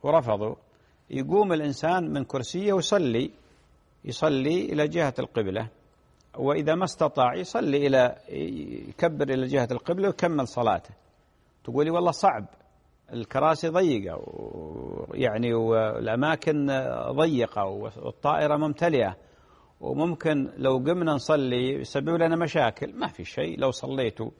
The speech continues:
على الكراسي وما عرفتوا جهة القبلة وقلتوا: "الله أكبر" على الجهة اللي أنتم عليها، ما عليكم شيء، ولله الحمد والمنة. أبو طلال من السعودية يقول: "هناك شركة تبيع عن طريق النت تجارة إلكترونية، من شروطها أنه في حال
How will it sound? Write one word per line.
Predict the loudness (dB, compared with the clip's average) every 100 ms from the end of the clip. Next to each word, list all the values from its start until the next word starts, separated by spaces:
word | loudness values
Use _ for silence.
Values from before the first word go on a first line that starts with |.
| _ _ _ _ _ -2
على | 0 0
الكراسي | -2 0 2 2 -2 -10 -12 -18 _ _ _ -12
وما | -2 2 4 2 -2 -10 -10 -6 -4 -2
عرفتوا | 2 2 0 -2 -6
جهة | -2 -2 -2
القبلة | -4 -2 -2 0 0 -2
وقلتوا: | -4 -6 0 0 0 -2
"الله | 0 2 2 0
أكبر" | -2 -2 0
على | 2
الجهة | 2 0 0
اللي | 0 -2 -4
أنتم | -4 -2
عليها، | 2 2 2 0 -10 -20 _ 0
ما | 2
عليكم | 2 0 0 -4
شيء، | -6 -6 -2
ولله | -2 2 2
الحمد | 2 0 -4 -4 0
والمنة. | 2 2 -2 -12 -20 _ _ _ _ _ _ _ _ _ _ _ _ _ _ _ _ _ _ _ _ 0
أبو | 2 4
طلال | 6 6 6
من | 2
السعودية | -6 -4 -4 -2
يقول: | -4 -2 -2
"هناك | -2 0
شركة | 0 0 -2
تبيع | -4 -2 0 -2
عن | -2
طريق | -2 -2 -2
النت | -2 -2 -2
تجارة | -2 2 2 2
إلكترونية، | -2 -8 -6 -2 -2 0 2 2 2 -2 -4
من | -4
شروطها | -2 0 2 0 0 0 0
أنه | -4 -4
في | -6
حال | 0 2 2